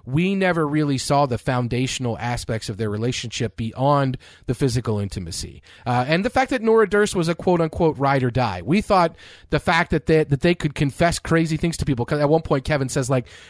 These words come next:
"Well, uh, I dug up a body, <laughs> like, and, uh,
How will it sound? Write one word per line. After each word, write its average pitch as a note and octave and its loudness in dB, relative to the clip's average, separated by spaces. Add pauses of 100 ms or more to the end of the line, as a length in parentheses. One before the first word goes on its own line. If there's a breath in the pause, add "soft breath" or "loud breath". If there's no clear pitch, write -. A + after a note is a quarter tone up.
"Well, E3+ 4
uh, C3 2 (260 loud breath)
I D3+ 2
dug D#3 4
up E3+ 4
a D3+ 2
body, D3+ 4
<laughs> - -8
like, D3+ 0
and, E3+ 4
uh, D#3 6